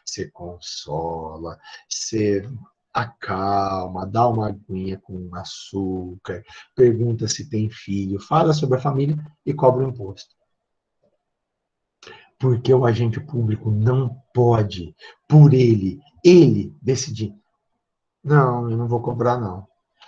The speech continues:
Por quê? Porque esse la-, ato é vinculado. Se fala que tem que pagar, tem que pagar.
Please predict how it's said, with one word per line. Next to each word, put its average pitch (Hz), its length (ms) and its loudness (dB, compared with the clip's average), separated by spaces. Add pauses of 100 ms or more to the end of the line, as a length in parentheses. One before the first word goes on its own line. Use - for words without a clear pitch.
(160)
Por 165 180 8
quê? 135 140 2
Porque 120 320 0
esse 113 200 -6
la-, 110 300 -4
ato 127 440 0 (240)
é 104 200 -6 (100)
vinculado. 104 1500 -4 (360)
Se - 240 -4
fala 165 520 2
que - 160 -6
tem 127 300 -6
que 113 100 -10
pagar, 101 600 -4 (400)
tem 117 240 -4
que - 120 -12
pagar. - 480 -10